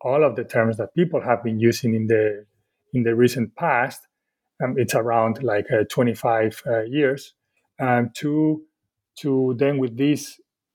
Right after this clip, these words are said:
um, with this constellation of terms, define the boundaries of this, of this ambiguity.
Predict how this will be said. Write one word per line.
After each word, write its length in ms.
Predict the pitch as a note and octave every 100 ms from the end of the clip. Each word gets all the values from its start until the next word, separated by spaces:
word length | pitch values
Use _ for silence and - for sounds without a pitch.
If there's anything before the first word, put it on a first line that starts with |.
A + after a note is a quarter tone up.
| -
um, 640 | B2+ A#2 A2+ A2+ A2+ A#2 _ _ -
with 140 | C3+
this 160 | B2 C#3
constellation 640 | D3+ B2 B2 C3+ E3 C#3+ B2
of 160 | -
terms, 400 | - A#2 B2+ B2
define 1080 | F#3+ C3+ A#2 B2+ - D3 E3 D#3+ C3 B2+ B2 _ _ _
the 80 | C#3
boundaries 840 | G#2+ C3 D3 D3 A#2+ A2+ G#2+ - -
of 360 | B3 A#2+ G#2+ G#2+
this, 340 | A#2 A2 -
of 160 | - G2+
this 220 | A2 -
ambiguity. 640 | A2+ G#2+ G#2 A2+ G#2+ -